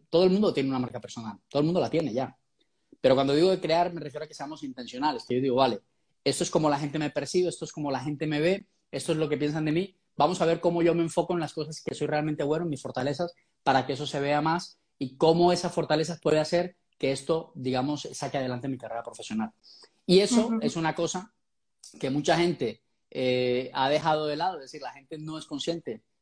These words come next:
Speaker 1: de que ya la cosa no va de hacer otra maestría, otro doctorado, otro postdoctorado, otra,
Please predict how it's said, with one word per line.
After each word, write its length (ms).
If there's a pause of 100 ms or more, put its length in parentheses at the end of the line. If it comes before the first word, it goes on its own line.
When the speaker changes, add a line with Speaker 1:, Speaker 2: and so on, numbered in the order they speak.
Speaker 1:
de 220
que 140
ya 120
la 160
cosa 240
no 120
va 160
de 60
hacer 260
otra 220
maestría, 380
otro 140
doctorado, 440
otro 220
postdoctorado, 680
otra, 320